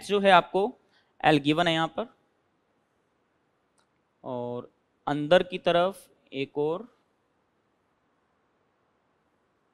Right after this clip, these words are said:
सिलेंडर दे रखा है आपको, और जिसकी रेडियस एक इक्वल है, राइट?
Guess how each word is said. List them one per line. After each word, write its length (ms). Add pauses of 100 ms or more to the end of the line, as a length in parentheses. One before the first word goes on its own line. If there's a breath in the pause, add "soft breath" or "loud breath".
(360)
सिलेंडर 300
दे 120
रखा 180
है 40
आपको, 260 (920)
और 340
जिसकी 300
रेडियस 480
एक 220
इक्वल 280
है, 180 (140)
राइट? 440